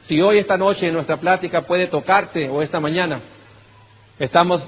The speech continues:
realmente, este, complacidos. Es uno más, uno más, uno más.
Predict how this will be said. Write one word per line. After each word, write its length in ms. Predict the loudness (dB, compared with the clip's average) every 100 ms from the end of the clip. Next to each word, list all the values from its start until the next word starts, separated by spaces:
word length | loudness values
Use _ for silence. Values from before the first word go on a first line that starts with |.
| -8
realmente, 680 | -4 -2 -2 -2 -2 -2 -2
este, 240 | -4 -6
complacidos. 680 | -4 -4 -4 -4 -2 0 -2 -8 -20 -20 -20 -20 -20 -20 -10
Es 200 | -8 -8 2
uno 280 | 6 6 6
más, 180 | 0 -2 -10 -20 -20 -20 -20 -20 _ _ _ _ _ 2
uno 280 | 4 6 4
más, 220 | 0 -2 -10 -20 -20 -20 _ _ _ _ _ _ _ 4
uno 300 | 6 6 4
más. 220 | 0